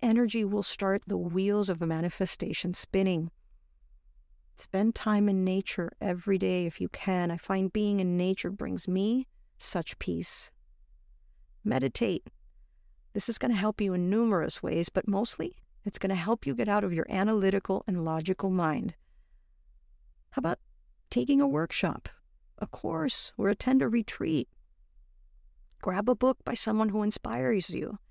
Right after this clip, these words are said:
I've mentioned some of my favorite authors here in many of the podcast episodes in the past. Journal your thoughts. Take some time to sit in a comfy chair,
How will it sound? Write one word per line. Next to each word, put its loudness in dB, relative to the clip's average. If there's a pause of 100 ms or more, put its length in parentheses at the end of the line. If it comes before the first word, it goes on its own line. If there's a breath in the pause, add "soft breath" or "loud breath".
(380)
I've 0
mentioned 2
some -2
of -2
my 2
favorite -2
authors -2
here 2
in 0
many 2
of -4
the -6
podcast -4
episodes -6
in -4
the -6
past. -4 (140 soft breath)
Journal 2
your 2
thoughts. -4 (480)
Take -6
some 2
time -2
to -4
sit -2 (140)
in -4
a -2
comfy -4
chair, -2